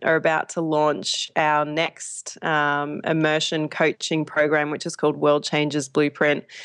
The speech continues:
Uh, that's next month. So we're taking just twelve people for six months. Um, so that will be occupying, occupying us. They will all bring different projects, but we'll get them supported. Um, so we have that coming up in June.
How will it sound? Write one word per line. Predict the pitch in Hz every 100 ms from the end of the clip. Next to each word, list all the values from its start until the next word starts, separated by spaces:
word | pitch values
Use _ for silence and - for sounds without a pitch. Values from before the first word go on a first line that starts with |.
| - - -
Uh, | 156 147 -
that's | 175 - - - - -
next | 165 185 - -
month. | 185 208 226 -
So | - - 160
we're | 151
taking | 143 165 156 156 156
just | 226 240
twelve | - 180 175 -
people | 165 165 175
for | 190 -
six | - - -
months. | 156 175 - - - - - - -
Um, | 156 151 151 151 151 -
so | - - 160
that | 143 165 -
will | 185
be | 170
occupying, | - - - - 247 247 - -
occupying | 175 - - 147 147
us. | 156 -
They | 151
will | 147 151 151
all | 175 170
bring | 165 160 151
different | 135 208 202 143
projects, | - 160 165 175 - -
but | 143 -
we'll | 147
get | 135 -
them | 147
supported. | - - - 175 170 170 170 - - - - -
Um, | 170 151 151
so | - 151
we | 151
have | 156 147
that | 185 185 -
coming | - 190 185
up | 180 175 -
in | 160 156
June. | 180 180 180 180 180